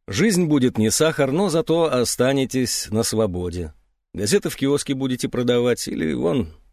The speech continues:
натурщицей работать для студентов худграфа. Сегодня у вас получается». Зимин отвернулся, чтобы скрыть улыбку. Дина Борисовна вспыхнула, но не осмелилась ответить грубостью.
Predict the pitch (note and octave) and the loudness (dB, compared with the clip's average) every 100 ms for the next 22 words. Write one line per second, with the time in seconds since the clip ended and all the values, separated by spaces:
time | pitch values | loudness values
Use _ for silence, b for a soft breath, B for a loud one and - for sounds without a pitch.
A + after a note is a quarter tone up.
0 | _ G2 - E3+ - C#3+ D3+ C#3+ C#3 C#3+ | _ -10 -4 -2 -2 -2 2 2 4 2
1 | C3 A2+ B2+ - B2+ B2+ A#2+ B2 - - | 2 0 0 0 0 0 0 -2 -4 -6
2 | A2 G2 A2+ A2 - F#2 - _ _ _ | -6 -2 0 0 -2 -6 -8 _ _ _
3 | - - C3 B2 F3 F#3+ D#3 B2+ - - | -8 -2 0 2 0 0 0 0 -2 -2
4 | D#3+ D#3+ - A2 B2 - F#2 - _ _ | -2 0 2 2 2 -2 -8 -10 _ _
5 | _ _ _ _ F#2+ G#2+ E3 F#3 E3 B2+ | _ _ _ _ -2 2 2 2 2 0
6 | C3 C#3 D#3 E3 C#3 C3 A2+ G#2+ A#2 A#2 | 2 2 0 -2 0 -2 0 -2 0 -2
7 | - A#2+ A2+ G2 - A#1+ - _ _ _ | -2 -2 0 -2 -6 -18 -20 _ _ _
8 | G2 C#3+ F3+ C#3+ D3 C#3+ B2+ B2+ - - | -4 -2 2 2 0 0 0 -2 -2 0
9 | B2 B2+ B2+ D3+ - F#2+ G#2 - C3+ C3+ | 0 0 -2 -4 -6 -8 -6 -4 -4 -2
10 | A#2 A#2+ B2+ B2 A#2 A2 G#2+ A2 G#2 A2+ | 0 0 0 0 -2 -2 -2 -2 -2 0
11 | G2+ E2+ - - | 0 -2 -8 -12